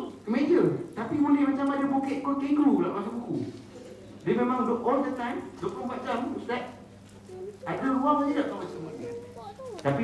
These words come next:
mungkin di Malaysia ni, kalau macam kita buat macam tu, masuk K T M, orang kata, "Eh, hang siapa?" Ha. Itu dah jadi budaya dekat dalam Malaysia ni. Kita buat benda yang baik,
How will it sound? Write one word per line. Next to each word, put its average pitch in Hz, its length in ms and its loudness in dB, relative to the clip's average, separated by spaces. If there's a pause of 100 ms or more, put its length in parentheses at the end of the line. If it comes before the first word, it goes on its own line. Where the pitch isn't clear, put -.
mungkin 180 320 0
di 165 160 6
Malaysia 160 300 6 (100)
ni, 139 160 0
kalau 151 160 0
macam 156 160 -2
kita - 160 -2
buat 156 240 2
macam 147 160 2
tu, 196 160 2
masuk 143 320 4
K 160 80 -2
T 165 80 2 (160)
M, 180 80 2
orang 160 140 6 (100)
kata, - 160 -6
"Eh, 120 160 -6
hang - 400 -4
siapa?" 135 260 -2 (1500)
Ha. 139 120 0 (1200)
Itu - 200 8 (120)
dah 269 80 0
jadi 302 160 2
budaya 311 360 2 (120)
dekat 240 160 -4
dalam - 160 -6
Malaysia 233 320 0
ni. 196 180 4 (300)
Kita - 240 -8
buat 254 140 0 (100)
benda 247 160 2
yang 277 160 2
baik, 453 200 2